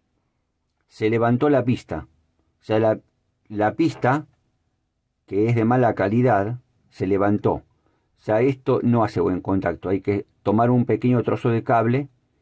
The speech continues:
y unirlo hasta aquí. ¿Ok? No, a este. Se toma una resistencia de las nuevas, como por ejemplo esta. Soldamos aquí, vamos siguiendo con la mano esto así,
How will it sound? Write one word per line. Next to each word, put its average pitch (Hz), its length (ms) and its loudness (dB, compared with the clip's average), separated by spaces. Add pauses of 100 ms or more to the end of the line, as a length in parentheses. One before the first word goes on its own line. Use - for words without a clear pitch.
(160)
y 95 120 -6
unirlo 120 440 2
hasta 104 200 -6
aquí. 82 300 -10 (1200)
¿Ok? - 180 -12 (460)
No, 104 280 0 (120)
a 120 200 0
este. - 380 -4 (1000)
Se - 140 -18
toma 107 440 0 (240)
una 117 220 0
resistencia 120 460 0
de 104 60 2
las 98 120 0
nuevas, 131 600 2
como 82 200 -8
por 90 100 -2
ejemplo 110 380 0
esta. 156 420 -2 (1040)
Soldamos 123 520 0
aquí, 156 400 -2 (680)
vamos 113 300 0
siguiendo 127 480 2
con 113 400 0
la 104 220 0
mano 120 300 2
esto 127 240 -2
así, 151 380 -4